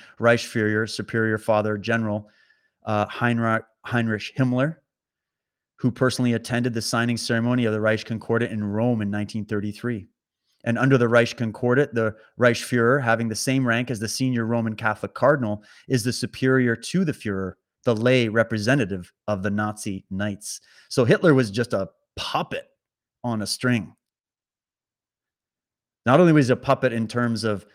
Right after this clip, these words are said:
the financing, but in terms of even the interior hierarchical structure. He was low on the totem pole, and you'll always know that 'cause of whoever they wheel out in public. They're, if they're, if you're seeing their face and saying their name, they're little,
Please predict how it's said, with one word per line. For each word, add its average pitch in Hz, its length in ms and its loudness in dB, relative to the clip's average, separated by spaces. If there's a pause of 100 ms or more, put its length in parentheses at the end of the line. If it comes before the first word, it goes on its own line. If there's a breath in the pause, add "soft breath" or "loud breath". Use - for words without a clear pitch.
(140 soft breath)
the 104 80 -2
financing, 123 680 0 (200)
but - 300 -2
in 110 160 -4
terms 131 320 0
of 110 140 -4
even 131 340 0
the 113 260 -4
interior 143 880 0 (280 soft breath)
hierarchical 127 680 0
structure. - 680 -4 (160)
He 117 180 -6
was 107 220 -4
low 127 240 2
on 135 80 4
the 123 80 -2
totem 107 340 -2
pole, 107 300 -4 (200 loud breath)
and 185 120 -2
you'll 208 140 8
always 214 260 6
know 151 180 4
that 123 220 4
'cause 117 160 -4
of 107 80 -6
whoever 131 260 0
they 131 140 0
wheel 123 260 2
out 127 160 4
in 127 100 0
public. 127 400 -6
They're, 107 280 -4 (320 soft breath)
if - 120 -12
they're, 127 140 0
if 120 160 -8
you're 143 80 2
seeing 160 300 0
their 143 160 4
face 135 360 2
and 120 120 -4
saying 127 260 -2
their 117 140 -2
name, 113 380 -2 (440)
they're 117 180 2
little, 120 340 0